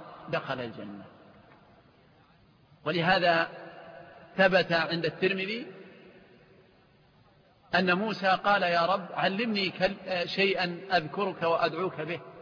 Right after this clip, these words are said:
قال: "يا موسى، قل لا إله إلا الله". قال: "يا رب، كل عبادك يقولون"، أو يقولون ذلك. موسى أراد من الله أن يخصه بشيء من الذكر،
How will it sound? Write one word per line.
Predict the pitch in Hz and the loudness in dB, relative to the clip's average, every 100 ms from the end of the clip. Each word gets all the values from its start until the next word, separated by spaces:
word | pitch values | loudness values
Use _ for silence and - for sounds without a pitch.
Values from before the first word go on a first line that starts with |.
| - - - - - - - - _ _ _ _ _ _ _ - | -20 -20 -20 -20 -20 -20 -20 -20 _ _ _ _ _ _ _ 2
قال: | 190 214 | 4 4
"يا | 196 | 2
موسى، | 190 208 - | 0 -2 -4
قل | 190 196 165 | -2 -2 -2
لا | 147 147 | -2 -4
إله | 127 113 | -8 -10
إلا | - 110 | -14 -16
الله". | - - - - - - - _ _ _ _ _ - | -18 -20 -20 -20 -20 -20 -20 _ _ _ _ _ 0
قال: | 196 214 | 4 6
"يا | 175 151 143 | 6 2 0
رب، | 196 254 - - - - - - - | 0 -2 -14 -16 -18 -18 -20 -18 -2
كل | 220 240 202 185 156 | 0 2 2 0 0
عبادك | 160 151 175 202 233 254 247 | -2 0 4 4 2 -6 -6
يقولون"، | 262 254 247 247 196 151 - - - - | -6 -8 -12 -12 -12 -14 -18 -20 -16 -4
أو | 160 | 2
يقولون | 185 202 208 240 | 2 4 2 2
ذلك. | 208 208 156 123 - - - - - - - - - - | 0 0 -2 -8 -16 -18 -20 -20 -20 -20 -20 -20 -16 -4
موسى | 185 220 214 | -2 2 4
أراد | 196 180 202 196 | 6 6 6 4
من | 190 180 | 0 0
الله | 175 196 180 | 2 2 4
أن | 185 | 2
يخصه | 180 175 226 - 185 175 | 2 0 -2 -4 -2 0
بشيء | 160 147 190 180 | -2 -2 -2 -2
من | 165 156 | -4 -4
الذكر، | 147 151 202 139 | 0 2 2 0